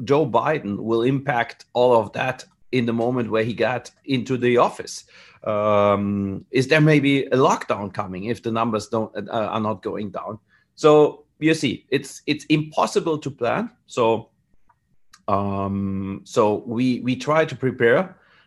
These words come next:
and everybody in, in my team is, is, is doing a way good job in preparing alternative scenarios for everything. And we are also connected with the other two Canadian clubs to discuss that all the time, because they are struggling in the same way than we.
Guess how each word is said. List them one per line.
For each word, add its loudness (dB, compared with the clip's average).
and -2
everybody 4
in, 0
in -2
my 2
team -4
is, -6
is, -8
is -6
doing 0
a 2
way 4
good 0
job -2
in -2
preparing 0
alternative 0
scenarios 0
for 0
everything. 0
And 0
we 2
are 6
also 2
connected 0
with -6
the 0
other 0
two -10
Canadian -2
clubs -2
to -10
discuss -4
that -4
all -4
the -6
time, -2
because -6
they 0
are -4
struggling -4
in -4
the -10
same -4
way -2
than -4
we. -6